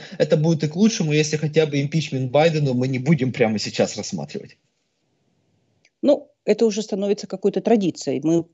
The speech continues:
Speaker 2: ещё все не забыли процесс импичмента Трампа. Это была тоже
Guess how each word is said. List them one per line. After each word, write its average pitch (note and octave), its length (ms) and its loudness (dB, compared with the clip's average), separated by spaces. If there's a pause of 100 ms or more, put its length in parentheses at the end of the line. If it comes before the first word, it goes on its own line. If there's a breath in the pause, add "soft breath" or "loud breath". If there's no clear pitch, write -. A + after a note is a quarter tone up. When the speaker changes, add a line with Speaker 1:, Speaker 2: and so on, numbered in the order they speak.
Speaker 2:
ещё - 260 2
все G3 240 2 (100)
не G3 120 4
забыли G3+ 540 2 (120)
процесс F#3 380 -4
импичмента F3+ 500 -4
Трампа. G#3+ 540 0
Это D3 220 -4
была D3+ 220 0
тоже D#3+ 280 0